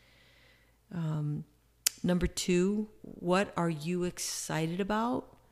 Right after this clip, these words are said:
that you can really wake up every morning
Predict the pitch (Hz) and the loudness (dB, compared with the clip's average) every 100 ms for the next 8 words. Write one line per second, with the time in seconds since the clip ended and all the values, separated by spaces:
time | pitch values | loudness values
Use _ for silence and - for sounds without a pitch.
0 | - _ _ _ _ - 175 170 - 185 | -20 _ _ _ _ -2 2 4 6 4
1 | 180 175 156 151 175 190 196 165 147 170 | 4 0 2 2 2 4 2 2 4 4
2 | 175 170 185 - - 175 190 175 160 156 | 4 2 0 -2 0 2 2 2 2 0
3 | 170 190 208 | -2 -2 -4